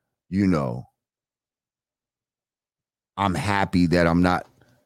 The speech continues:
you know, tied in with this corporate structure. Although my shit is on YouTube right now. <laughs> You know what I mean? My shit is on YouTube until we have our own infrastructure. Until, because I heard, uh,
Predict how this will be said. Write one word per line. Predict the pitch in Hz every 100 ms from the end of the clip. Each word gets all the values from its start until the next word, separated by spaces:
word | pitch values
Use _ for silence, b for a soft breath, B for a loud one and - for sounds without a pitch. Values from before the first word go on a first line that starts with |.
| _
you | 87 92
know, | 87 78
tied | - 110 104 98 92
in | 95 87
with | 85
this | 85 -
corporate | - 104 85 87
structure. | - 127 - 101 B B
Although | 208 254 233 277 262 247 - b _
my | 107 123 359
shit | - - 359
is | 330 269
on | - 226 277
YouTube | 320 370 302 190 127
right | 98
now. | 80 67 53
<laughs> | _ _ _ _
You | 135 214
know |
what | 208
I |
mean? | 220 262 359 _ b b b
My | -
shit | 135 - 208
is | 226
on | 208 214
YouTube | 202 226 240 - 135 101
until | 104 - 180 196
we | 202
have | 196 175 175
our | 175
own | 165 170 196 202 196 196 - b b b b
infrastructure. | 147 196 208 175 - 123 104 - 117 180 _ _ _ _ _ _ _ _ _ - b b b b -
Until, | 117 - 185 180
because | 156 127 127
I | 127 127
heard, | 143 139 135 127
uh, | 101 101 90 80 62